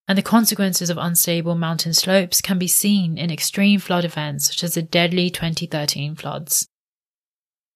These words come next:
As mentioned in the Zero Waste Movement episode,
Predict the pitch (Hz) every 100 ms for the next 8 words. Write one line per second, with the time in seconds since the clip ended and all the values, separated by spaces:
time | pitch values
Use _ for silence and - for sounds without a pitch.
0 | _ _ _ - 220 220 220 208 190 175
1 | 160 160 185 196 180 180 175 170 170 165
2 | 170 160 - - 156 151 165